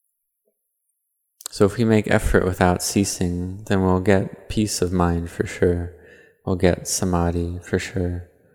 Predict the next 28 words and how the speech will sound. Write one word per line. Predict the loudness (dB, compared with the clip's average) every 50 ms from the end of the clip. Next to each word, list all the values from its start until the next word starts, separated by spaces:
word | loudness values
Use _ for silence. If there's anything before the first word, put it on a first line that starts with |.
| _ _ _ _ _ _ _ _ _ _ _ _ _ _ _ -2
These | 0 0 0 0
five | 0 2 4 4 4 4 2 2
old | 2 2 2 0 -2
friends | -4 -2 0 2 2 2 0 -2 -4 -2
of | -2 -2 -2
the | -2
hindrances | -2 0 -2 -2 0 -2 -2 -2 -2 -2 0 0 0 -2 -2 -2
will | -2 -2 0
exit | 0 0 0 0 -2 -2 -4 -4
the | -6 -4
mind, | -2 -2 0 0 -2 -2 -6 -8 -12 -16 _ _ _ _ _ _ _ _ _ _ _ _ _ -2
and | 2 4
the | 6
mind | 6 6 6 4 4 2
will | 2 4
be | 4 4 4
with | 4 2 0 -2
a | 0
new | 2 2 2 0
friend | 0 0 0 0 0 0 -2 -6 -8 -6
of | -4 -4 -2 -2 -4 -6 -4 -2
Buddho, | 0 0 0 0 0 0 0 -2 -4 -4 -6 -10 -12 -18 _ _ _ _ _ _ _ _ _ _ _ -12 -8
of | -2 0
the | 2
meditation | 2 4 2 2 0 0 0 0 0 0 -2 -4 -2 -2
object, | -2 -2 -2 -2 -4 -4 -4 -6 -10 -18 -20 -20 _ _ _ _ _ _ _ _ _ _ _ _ _
firmly | -2 2 2 2 4 2 2 0 0
established. | -2 -2 -2 0 0 0 2 0 0 -2 -2 -4 -10 -14 -16 -18 -20